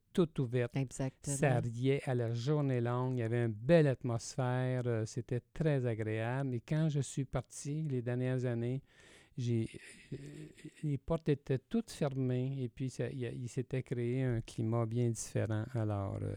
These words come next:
Speaker 1: je
Speaker 2: Et il
Speaker 1: pense,
Speaker 2: faut,
Speaker 1: je pense que c'est généralisé.
Speaker 2: et il faut pas penser qu'il y a pas un coût associé à ce climat, l'anxiété, la dépression, les, euh, la maladie physique, les gens manquent, euh, le, le,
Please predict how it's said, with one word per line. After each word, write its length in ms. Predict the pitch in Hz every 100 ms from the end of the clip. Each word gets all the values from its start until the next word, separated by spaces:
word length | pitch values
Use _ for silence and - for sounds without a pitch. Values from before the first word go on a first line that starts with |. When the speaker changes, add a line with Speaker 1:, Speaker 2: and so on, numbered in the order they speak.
| 104
Speaker 1:
je 60 | 113
Speaker 2:
Et 60 |
il 40 | 151
Speaker 1:
pense, 100 | 135
Speaker 2:
faut, 60 | 139
Speaker 1:
je 80 |
pense 260 | 127 143 143
que 60 | -
c'est 120 | 123
généralisé. 720 | 120 113 110 107 104 101 101 107
Speaker 2:
et 80 |
il 40 | 180
faut 100 | 208
pas 120 | 226
penser 360 | 220 185 - 233
qu'il 140 | -
y 20 |
a 40 | -
pas 120 | 180
un 140 | 170
coût 420 | 156 - 254 269 -
associé 760 | 160 165 - 160 - - 202 202
à 80 |
ce 160 | 170 -
climat, 640 | 160 - 151 156 170 226 214
l'anxiété, 920 | 156 156 - 165 147 - 175 196 214
la 140 | 165
dépression, 960 | 151 151 156 156 - 180 185 196 196 214 - - - -
les, 500 | 165 160 160 156 156
euh, 600 | 151 147 147 147 143 135 - - - -
la 120 | 160
maladie 420 | 160 160 156 -
physique, 600 | - 170 156 185 208 -
les 160 | 165 160
gens 420 | 165 175 180 175
manquent, 640 | 160 160 180 202 208 214 165
euh, 200 | 160 165
le, 180 | 160 156
le, 220 | 151